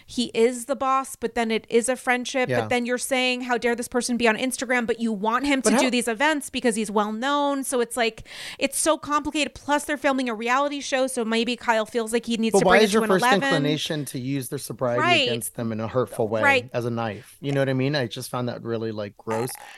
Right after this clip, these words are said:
Speaker 2: And it says m-, so much more about K-, Kyle than it does about
Speaker 1: Totally.
Speaker 2: Carl.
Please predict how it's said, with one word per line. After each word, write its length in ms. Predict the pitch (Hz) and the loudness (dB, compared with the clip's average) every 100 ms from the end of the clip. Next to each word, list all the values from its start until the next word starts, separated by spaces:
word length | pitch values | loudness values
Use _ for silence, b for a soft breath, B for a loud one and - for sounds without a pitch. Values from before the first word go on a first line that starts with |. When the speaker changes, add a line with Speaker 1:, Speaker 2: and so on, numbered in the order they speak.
| - | -8
Speaker 2:
And 80 | 131 | -6
it 80 | 113 | -2
says 200 | 131 107 | -4 -4
m-, 200 | 123 - | -6 -6
so 220 | - 151 | -4 -2
much 180 | 135 139 | -2 -4
more 140 | 123 | -4
about 220 | 110 104 | -4 -6
K-, 120 | - - - | -8 -14 -12
Kyle 320 | - 117 113 | -6 -4 -4
than 160 | 113 110 | -6 -10
it 80 | |
does 360 | - 110 107 101 - | -10 -10 -8 -8 -4
about 120 | 339 | 0
Speaker 1:
Totally. 340 | 381 415 359 | 2 0 0
Speaker 2:
Carl. 320 | 330 302 208 | 0 0 -2